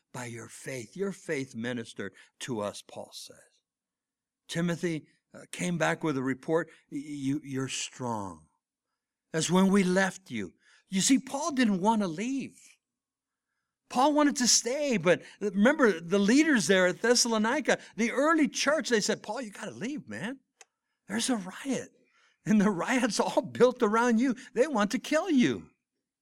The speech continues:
And the proof text, they wanted to get Paul. They went to Jason's house. They couldn't find Paul.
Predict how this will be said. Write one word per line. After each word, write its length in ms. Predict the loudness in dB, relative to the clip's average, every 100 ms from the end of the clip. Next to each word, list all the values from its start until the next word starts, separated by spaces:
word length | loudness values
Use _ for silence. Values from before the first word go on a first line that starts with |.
| _ _ _ _ _ _ _ _ _ _ _ _ _ _ _ _ _ _ -8
And 140 | -4 -2
the 80 |
proof 400 | -4 -2 -2 -4
text, 400 | -10 -14 -14 -10
they 100 | -8
wanted 300 | -6 -4 -6
to 80 | -6
get 200 | -8 -8
Paul. 220 | -8 -10
They 120 | -8 -6
went 280 | -6 -6 -10 -18 -10
to 120 | -10
Jason's 600 | -4 -6 -4 -4 -4 -2
house. 240 | 0 0
They 120 | 0 -2
couldn't 240 | 0 0
find 280 | 2 2 4
Paul. 300 | 4 4